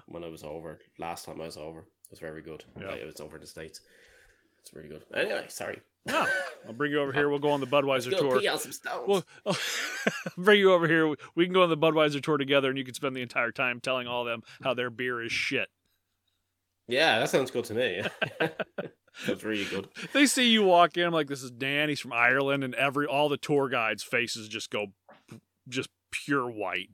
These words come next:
Speaker 2: 'cause they know what's coming.
Speaker 1: <laughs>
Speaker 2: It's like,
Speaker 1: Yeah.
Speaker 2: "Fuck. He knows what beer tastes like." Not water.
Speaker 1: <laughs> Here comes that beer snob.
Speaker 2: <laughs>
Speaker 1: Asshole.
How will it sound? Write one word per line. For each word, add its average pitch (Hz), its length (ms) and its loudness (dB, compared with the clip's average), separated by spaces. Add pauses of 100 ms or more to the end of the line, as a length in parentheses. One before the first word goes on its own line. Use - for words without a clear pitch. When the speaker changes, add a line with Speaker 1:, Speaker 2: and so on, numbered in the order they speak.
Speaker 2:
'cause 107 180 -8
they 107 100 -8
know 101 200 -6
what's 92 220 -6
coming. 85 320 -10
Speaker 1:
<laughs> - 840 -20
Speaker 2:
It's - 100 -20
like, - 140 -18
Speaker 1:
Yeah. 110 100 -4
Speaker 2:
"Fuck. - 480 -10 (400)
He 165 180 -4
knows 123 220 -4
what - 140 -12
beer 117 200 -6
tastes - 400 -12
like." - 1200 -18
Not 92 140 -8
water. 85 240 -14 (200)
Speaker 1:
<laughs> - 100 -12
Here 120 100 4
comes - 180 -8
that 85 220 -12
beer 98 240 -2
snob. 92 520 -6 (340)
Speaker 2:
<laughs> - 380 -18
Speaker 1:
Asshole. 90 460 -10